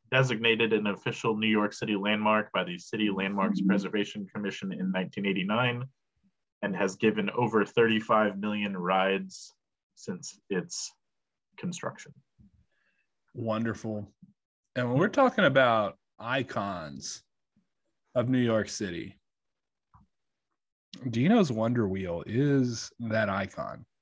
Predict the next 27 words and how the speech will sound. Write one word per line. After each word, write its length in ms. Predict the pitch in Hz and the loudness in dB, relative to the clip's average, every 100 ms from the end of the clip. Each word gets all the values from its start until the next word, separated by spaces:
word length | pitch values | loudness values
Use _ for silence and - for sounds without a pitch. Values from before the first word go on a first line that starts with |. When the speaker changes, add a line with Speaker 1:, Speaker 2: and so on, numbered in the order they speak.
| - - | -20 -16
Speaker 2:
I 120 | 107 | -10
mean, 340 | 110 107 107 - | -6 -6 -8 -8
if 180 | 120 123 | -6 2
you're 180 | 180 180 | 4 4
an 60 | |
Instagram 720 | 139 131 - 110 107 104 95 101 | 2 0 -2 -4 -4 -4 -6 -6
th-, 260 | - 110 104 - _ _ _ _ | -4 -4 -4 -8 _ _ _ _
um, 580 | 120 104 98 90 82 - - | -4 -2 -2 -4 -8 -14 -12
you 120 | 113 | -8
know, 220 | 101 - - | -6 -6 -8
Instagram 520 | 120 127 131 120 110 | -4 -4 -2 -2 -4
person, 680 | - 120 110 - 110 104 101 - | -2 0 0 -2 -4 -4 -8 -8
what 120 | 127 | -6
am 80 | 117 | -4
I 40 | |
trying 200 | 101 92 | -6 -8
to 60 | 90 | -8
say? 160 | - | -8
Influencer. 720 | 117 131 - 113 101 107 104 - _ _ _ _ _ _ _ - | -2 -2 0 -2 -2 -4 -4 -6 _ _ _ _ _ _ _ -2
Your 100 | 147 | 4
ass 240 | 208 208 170 | 4 4 2
is 100 | 131 | -2
going 400 | - 131 165 156 | 0 2 4 4
to 60 | |
Dino's 360 | 123 127 120 107 | 4 2 2 -2
Wonder 300 | 110 110 107 | -2 -2 -2
Wheel. 380 | 107 107 123 | -2 0 -2